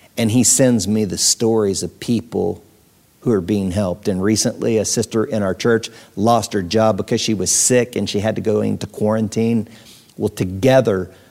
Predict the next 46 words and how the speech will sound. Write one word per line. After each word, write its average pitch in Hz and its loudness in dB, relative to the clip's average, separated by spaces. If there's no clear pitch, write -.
our 117 6
giving 92 0
paid 110 -2
for 101 -2
her 95 -2
rent 95 0
and 87 -6
food 117 0
for 92 -4
her 101 -2
and 92 -4
her 85 -8
family. 85 -8
And 98 -8
I'm 107 0
sometimes 110 0
hard-hearted, 101 -2
but - -6
when 92 -6
I 98 -2
read 110 0
these 110 0
kinds 104 -4
of 85 -8
stories, 107 0
I 98 -6
start - -4
to - -8
melt, 92 -4
and 95 -4
sometimes 101 -2
tears 98 -2
just - -6
roll 95 -2
down 101 0
my 104 -4
face 107 0
as 101 -4
I'm 95 -6
reading 110 -2
the 92 -4
email 107 0
on 104 0
my 95 -4
computer 104 -2
screen. 92 -6